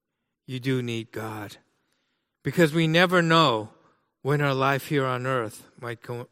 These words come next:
come to an end. And for some of you who are listening right now,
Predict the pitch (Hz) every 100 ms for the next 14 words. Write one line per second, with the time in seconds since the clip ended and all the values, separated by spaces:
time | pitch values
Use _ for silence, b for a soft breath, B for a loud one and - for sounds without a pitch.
0 | _ - 123 110 120 113 113 113 104 -
1 | _ _ _ _ _ _ _ _ _ _
2 | _ _ 151 143 170 165 139 - - 170
3 | 170 160 156 170 151 165 143 139 143 139
4 | 151 135 123 120 113 110 113 113